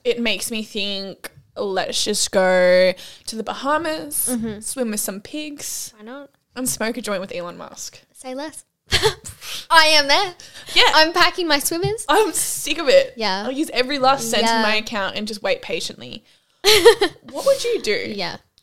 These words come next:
Speaker 1: Because, do you know what? Without,
Speaker 2: Mm.
Speaker 1: like, getting deep, at any, any moment could be our last moment. Like, I could
Speaker 2: Mm.
Speaker 1: just start, like, I don't know. Could,
Speaker 2: Yeah, something could
Speaker 1: I don't know,
Speaker 2: happen.
Speaker 1: like, aneurysm or something.
Speaker 2: Yeah.
Speaker 1: Touch wood.
Speaker 2: Mm-hmm.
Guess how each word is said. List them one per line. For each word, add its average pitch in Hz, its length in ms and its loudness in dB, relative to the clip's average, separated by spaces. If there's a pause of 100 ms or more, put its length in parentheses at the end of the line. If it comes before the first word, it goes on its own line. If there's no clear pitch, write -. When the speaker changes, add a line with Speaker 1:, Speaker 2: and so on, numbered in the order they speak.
(280)
Speaker 1:
Because, 277 320 -6
do - 80 -8
you 392 60 -8
know 370 80 -4
what? - 300 -4
Without, 226 260 0
Speaker 2:
Mm. - 60 -6
Speaker 1:
like, 311 140 -2
getting 277 200 -2
deep, 185 240 -2
at 214 160 4
any, 226 280 -2
any 269 220 4
moment 208 300 -2
could 208 100 -12
be 196 80 -2
our 190 80 0
last 180 260 -6
moment. 165 240 -10
Like, 196 140 -8
I 208 140 -2
could 202 80 -8
Speaker 2:
Mm. 170 60 -8
Speaker 1:
just 214 140 -6
start, - 280 -4
like, 147 280 -8 (560)
I - 40 -20
don't 220 80 -16
know. 127 180 -20
Could, 208 140 -20
Speaker 2:
Yeah, 196 220 -4
something 220 280 -4
could 220 140 -8
Speaker 1:
I - 20 -4
don't 190 160 -4
know, - 60 -
Speaker 2:
happen. - 100 -14
Speaker 1:
like, 208 140 -4 (180)
aneurysm - 80 -20
or - 60 -20
something. - 180 -16
Speaker 2:
Yeah. - 180 -10
Speaker 1:
Touch - 200 -18
wood. - 100 -14 (240)
Speaker 2:
Mm-hmm. 196 240 -20